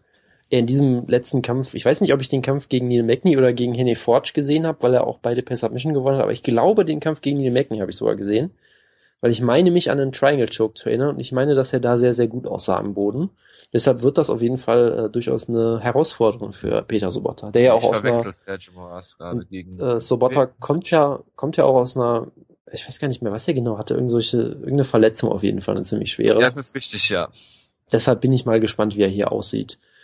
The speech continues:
Speaker 1: Ich meine, gegen Pavel Pavlak hat er mich absolut, äh, überrascht.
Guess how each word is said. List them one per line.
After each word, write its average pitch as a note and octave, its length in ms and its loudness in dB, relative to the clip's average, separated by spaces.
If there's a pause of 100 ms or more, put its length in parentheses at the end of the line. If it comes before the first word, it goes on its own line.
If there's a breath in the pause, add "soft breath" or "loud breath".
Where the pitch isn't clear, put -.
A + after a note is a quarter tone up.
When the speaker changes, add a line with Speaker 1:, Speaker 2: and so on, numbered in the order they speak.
(160 soft breath)
Speaker 1:
Ich - 60 -20
meine, B2 240 2
gegen A#2+ 180 4
Pavel A#2+ 280 0
Pavlak C3+ 360 2
hat B2+ 120 -2
er A#2+ 60 0
mich A#2 220 -6
absolut, - 460 -2
äh, - 220 -2
überrascht. - 580 0